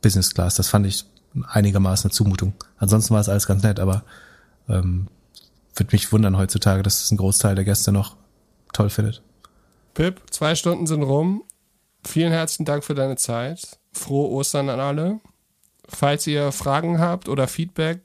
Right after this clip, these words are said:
Speaker 2: gerne an podcast at doppelgänger punkt I O und wir hören uns wieder am nächsten Samstag.
Speaker 1: Das heißt, nächste Folge kommt wieder Samstag raus? Alles klar, dann machen wir das jetzt so.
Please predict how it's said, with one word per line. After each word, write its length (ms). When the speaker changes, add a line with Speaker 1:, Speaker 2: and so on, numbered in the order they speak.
Speaker 2:
gerne 540
an 560
podcast 500
at 160
doppelgänger 460
punkt 260
I 160
O 400
und 600
wir 180
hören 240
uns 680
wieder 880
am 200
nächsten 340
Samstag. 540
Speaker 1:
Das 180
heißt, 200
nächste 280
Folge 180
kommt 140
wieder 160
Samstag 320
raus? 280
Alles 280
klar, 280
dann 320
machen 220
wir 60
das 100
jetzt 140
so. 120